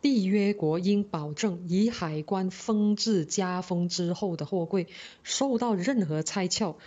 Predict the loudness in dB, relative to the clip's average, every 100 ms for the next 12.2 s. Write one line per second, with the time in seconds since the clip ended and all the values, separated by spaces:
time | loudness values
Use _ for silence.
0 | -10 -2 0 0 0 -2 0 2 4 4
1 | 4 0 0 -2 -4 -8 -8 -4 -2 -2
2 | -8 _ _ _ _ _ _ _ _ _
3 | -2 2 2 2 0 0 0 0 2 2
4 | 2 2 2 0 -2 -2 -2 -2 -2 -4
5 | -6 -14 _ -4 0 2 2 2 0 -2
6 | -2 -2 0 2 0 2 2 4 4 2
7 | 0 2 0 0 -2 -2 -2 -2 -2 0
8 | 0 2 2 2 0 0 -2 -4 -8 -6
9 | -2 -2 -2 -4 -6 -6 2 4 4 0
10 | 0 -2 -2 -4 -2 -2 0 -2 0 0
11 | 2 2 2 0 0 0 0 0 0 -2
12 | -4